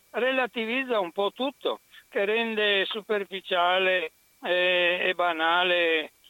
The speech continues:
eh, gli ideali, i valori, che, che mette da parte la famiglia,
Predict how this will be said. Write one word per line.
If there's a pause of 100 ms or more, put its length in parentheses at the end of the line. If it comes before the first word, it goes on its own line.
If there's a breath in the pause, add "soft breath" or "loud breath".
(140)
eh,
gli
ideali,
i
valori,
che,
che
mette
da
parte
la
famiglia,